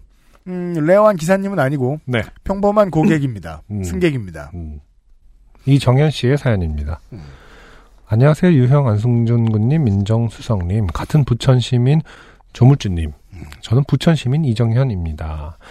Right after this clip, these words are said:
Speaker 2: 작년 퇴근길에 있었던 일입니다." 음,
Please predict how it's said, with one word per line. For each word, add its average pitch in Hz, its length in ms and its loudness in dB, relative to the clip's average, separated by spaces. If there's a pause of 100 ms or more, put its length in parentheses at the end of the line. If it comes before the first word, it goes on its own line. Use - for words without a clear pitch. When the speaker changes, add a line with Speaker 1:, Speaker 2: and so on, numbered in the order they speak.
(440)
Speaker 2:
작년 139 320 2
퇴근길에 196 640 2
있었던 135 520 -2 (280)
일입니다." 76 640 0 (560)
음, 87 200 -10